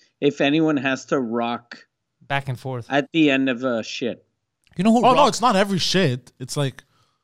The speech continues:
Speaker 3: when you're constipated.
Speaker 2: How
Speaker 1: Okay.
Speaker 2: often are you constipated?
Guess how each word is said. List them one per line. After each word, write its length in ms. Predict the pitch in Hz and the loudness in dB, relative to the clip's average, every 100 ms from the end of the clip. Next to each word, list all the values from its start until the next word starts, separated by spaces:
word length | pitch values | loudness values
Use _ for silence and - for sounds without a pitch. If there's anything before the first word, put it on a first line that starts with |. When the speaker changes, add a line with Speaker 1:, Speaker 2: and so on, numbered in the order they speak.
| _ _ | _ _
Speaker 3:
when 180 | 139 147 | -6 -4
you're 100 | 139 | -2
constipated. 640 | 147 156 - 110 90 87 _ - _ _ _ _ _ - | -2 -4 -6 -12 -14 -18 _ -20 _ _ _ _ _ -6
Speaker 2:
How 180 | 240 240 | 2 4
Speaker 1:
Okay. 80 | 240 | 4
Speaker 2:
often 140 | 226 214 | 0 -2
are 20 | |
you 60 | 202 | -2
constipated? 480 | 240 - 117 113 | -6 -6 -8 -10